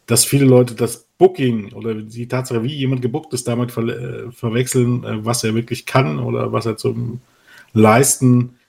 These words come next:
imstande ist und auch, auch Titel sagen für, äh, damit, äh, dafür oder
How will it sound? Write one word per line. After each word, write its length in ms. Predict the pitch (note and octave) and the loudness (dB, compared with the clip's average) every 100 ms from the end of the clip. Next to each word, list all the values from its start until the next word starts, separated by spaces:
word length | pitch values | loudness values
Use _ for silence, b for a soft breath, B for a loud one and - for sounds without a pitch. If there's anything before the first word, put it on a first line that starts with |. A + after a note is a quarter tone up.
| _ | _
imstande 540 | B2+ A#2+ - C#3 E3 | 0 2 2 2 0
ist 120 | D3 C3 | -2 0
und 140 | C3+ | 2
auch, 300 | C3 B2 - | 2 0 -4
auch 260 | B2 - - | -6 -6 -6
Titel 320 | - F#3 G3 | -4 0 4
sagen 280 | C#3 A2+ A2 | 4 4 0
für, 160 | A2+ | -4
äh, 360 | G#2 G#2+ A#2 A2 | -4 -12 -14 -10
damit, 380 | A2 G#2+ G#2 - | -8 -8 -8 -10
äh, 180 | A#2+ - B2 B2+ - | -16 -16 -18 -14 -4
dafür 580 | A2+ - A2+ G#2+ G2 _ _ _ _ _ | -2 4 4 4 2 _ _ _ _ _
oder 260 | - G2 | -6 -6